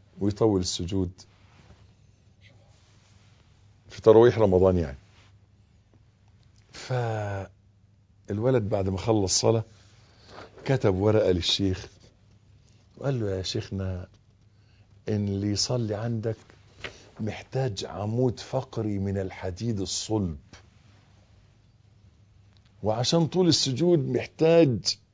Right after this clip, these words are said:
جبهة من البلاستيك المرن، ومحتاج ركبتين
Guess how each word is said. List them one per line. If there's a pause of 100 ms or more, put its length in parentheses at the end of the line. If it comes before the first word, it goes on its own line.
(100)
جبهة (840)
من
البلاستيك
المرن، (1200)
ومحتاج
ركبتين